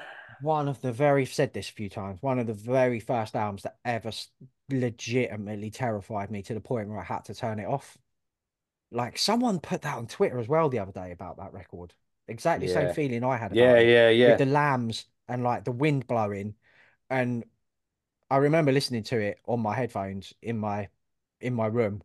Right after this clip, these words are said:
Speaker 1: and I was like, "I shouldn't be listening to this." Like, and there's not many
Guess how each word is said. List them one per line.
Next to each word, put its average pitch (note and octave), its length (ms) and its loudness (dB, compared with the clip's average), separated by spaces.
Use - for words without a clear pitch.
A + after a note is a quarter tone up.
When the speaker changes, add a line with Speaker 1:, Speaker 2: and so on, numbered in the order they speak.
Speaker 1:
and B2 100 -2
I A#2 80 2
was A2 120 -2
like, G#2 200 -2
"I B2 80 2
shouldn't A2+ 260 -6
be F#2 80 -10
listening F2 300 -12
to - 100 -20
this." F2 260 -16
Like, G2 320 -8
and A#2 120 -8
there's B2+ 140 -4
not C#3 340 0
many G#2 580 -4